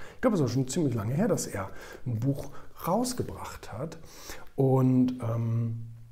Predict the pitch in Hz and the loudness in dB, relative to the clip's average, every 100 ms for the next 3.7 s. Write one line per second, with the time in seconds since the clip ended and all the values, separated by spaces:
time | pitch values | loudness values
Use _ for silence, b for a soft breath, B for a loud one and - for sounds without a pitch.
0 | - - - - 127 - 139 120 110 - | -14 -14 -12 0 2 2 0 0 0 -2
1 | - 110 - - - - - - - - | -2 -4 -4 -6 -8 -6 -4 -4 -6 -4
2 | 92 - - - - - - 139 208 139 | -4 -4 -4 -6 -8 -16 -4 4 4 6
3 | 131 120 120 113 - 90 | 4 4 2 0 -2 -2